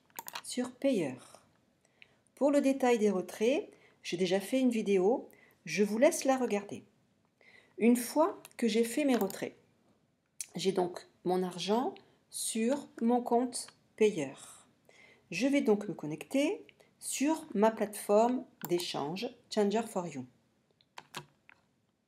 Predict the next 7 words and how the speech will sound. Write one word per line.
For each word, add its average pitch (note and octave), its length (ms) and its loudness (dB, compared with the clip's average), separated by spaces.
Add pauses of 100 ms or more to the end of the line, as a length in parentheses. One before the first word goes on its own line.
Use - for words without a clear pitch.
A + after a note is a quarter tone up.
(2750)
Je G#3 200 0
sélectionne A#3 720 -2 (160)
transfert B3+ 920 0 (220)
à G#3+ 100 -2
partir A#3+ 540 -4
de D#3+ 300 -4 (600)
payeur D#3+ 480 0